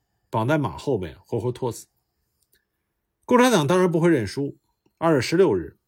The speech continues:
八路军的一个团就攻打了赵老虎。近一个月的战斗之后，收复了洪德区。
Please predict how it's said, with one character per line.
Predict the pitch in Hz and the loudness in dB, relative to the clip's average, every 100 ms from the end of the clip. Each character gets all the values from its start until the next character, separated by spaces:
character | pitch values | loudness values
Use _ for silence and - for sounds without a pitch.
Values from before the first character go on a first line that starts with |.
| _ | _
八 | - 160 | 0 0
路 | |
军 | 135 160 | 2 0
的 | 131 | 0
一 | 135 | -4
个 | 127 | -6
团 | - 80 98 - _ | -8 -16 -16 -18 _
就 | 127 | -8
攻 | - 165 | -2 0
打 | 143 82 | 0 -6
了 | 69 | -12
赵 | 87 98 | -8 -6
老 | 95 | -6
虎。 | - - _ _ _ _ _ _ _ _ | -10 -20 _ _ _ _ _ _ _ _
近 | 233 214 | 0 2
一 | 220 | 6
个 | |
月 | 220 | 6
的 | 151 | 4
战 | 135 160 | 2 0
斗 | 110 | -2
之 | 156 | -4
后， | - 135 - _ _ | -6 -8 -10 _ _
收 | - 190 | 4 6
复 | 185 151 | 6 2
了 | 101 | -2
洪 | 95 117 | -4 -6
德 | 117 | -6
区。 | - 127 | -6 -10